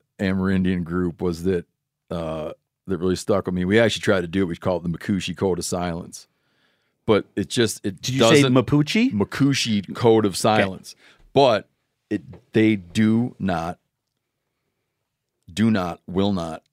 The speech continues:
Speaker 1: say anything at the level of volume that we're talking right now.
Speaker 2: That's correct.
Speaker 1: Don't. You don't. If someone's down by the water,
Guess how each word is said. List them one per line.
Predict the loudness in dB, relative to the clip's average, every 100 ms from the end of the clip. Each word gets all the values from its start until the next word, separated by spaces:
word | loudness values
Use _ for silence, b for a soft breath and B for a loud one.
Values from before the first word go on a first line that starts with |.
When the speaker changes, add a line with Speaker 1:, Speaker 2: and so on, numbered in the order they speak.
| -16
Speaker 1:
say | -6 -4 -2
anything | -4 -6 -8
at | -8 -8
the | -6
level | -4 -4 -6
of | -6
volume | -6 -6 -8
that | -12
we're | -12
talking | -10 -10 -10
right | -12
now. | -14 -16 -18 _ -12
Speaker 2:
That's | -12
correct. | -12 -14 -16 -14
Speaker 1:
Don't. | -12 -12 -16 -20 _ _ _ _ _ _
You | -10
don't. | -8 -6 -8 -10 -20 _ _ _ -10
If | -4
someone's | 2 4 4
down | 4 4
by | 4
the | 2
water, | 0 -2 -2 -8